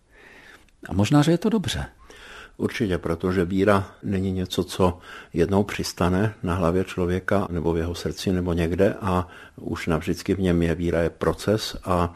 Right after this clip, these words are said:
Speaker 2: není věřící ten člověk, který někdy také nepochybuje. Já jsem jednou před mnoha lety měl takové dost velké pochybnosti a svěřil jsem se s nimi jednomu svému tehdy řádovému spolubratru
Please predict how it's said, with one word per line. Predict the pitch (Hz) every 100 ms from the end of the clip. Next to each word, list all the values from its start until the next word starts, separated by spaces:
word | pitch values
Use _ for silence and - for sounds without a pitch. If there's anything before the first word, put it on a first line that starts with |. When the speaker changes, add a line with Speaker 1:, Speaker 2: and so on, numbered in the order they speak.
| - - - 85
Speaker 2:
není | 90 92 90
věřící | 82 80 82 - 104
ten | 90 90
člověk, | - 85 82 -
který | - - 82 80 80
někdy | 87 85 -
také | 85 85 - 80
nepochybuje. | - 95 - 82 80 78 - - -
Já | 87 82
jsem | - 85
jednou | 85 87 90 87 90 82 - -
před | - 80 - -
mnoha | 87 85
lety | 80 80 - 90 - - -
měl | 90 82 85
takové | 80 87 80
dost | 82 -
velké | 85 87
pochybnosti | 85 87 90 85 85 - 110 95
a |
svěřil | 82 - 78 80 78
jsem | 87 85
se | - 80 - - - -
s | - -
nimi | 85 85
jednomu | 80 82 82
svému | 82 90 82 80
tehdy | - 80 82 76 -
řádovému | - 76 82 85 85 85
spolubratru | - 80 85 87 - 95